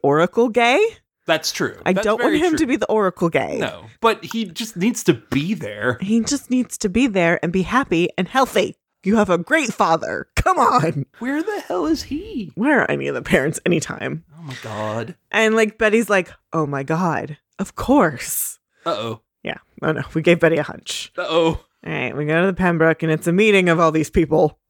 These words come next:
Speaker 1: <laughs>
Speaker 2: It's awkward family dinner.
Speaker 1: It's Hermione, Hiram,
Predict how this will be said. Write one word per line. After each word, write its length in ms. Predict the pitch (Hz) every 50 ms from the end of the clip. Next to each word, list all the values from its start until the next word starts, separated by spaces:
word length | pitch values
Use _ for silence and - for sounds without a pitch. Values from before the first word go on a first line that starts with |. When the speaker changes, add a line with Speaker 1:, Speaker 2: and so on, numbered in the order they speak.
| _
Speaker 1:
<laughs> 60 | 151 - - _ - - - _ _ _ _ _ _ - - - _ _ _ -
Speaker 2:
It's 260 | 143 _ - 160 143 - _ _ _ _ _ - - - - - - -
awkward 380 | 156 151 - - 165 170 170
family 360 | - - 170 190 196 196 196 170
dinner. 300 | 180 226 214 135 147 135
Speaker 1:
It's 180 | - 185 175 -
Hermione, 760 | - 208 208 208 196 190 180 180 175 170 170 170 175 170 - _ _ _ _
Hiram, 640 | _ - 156 143 139 143 143 139 143 139 143 147 139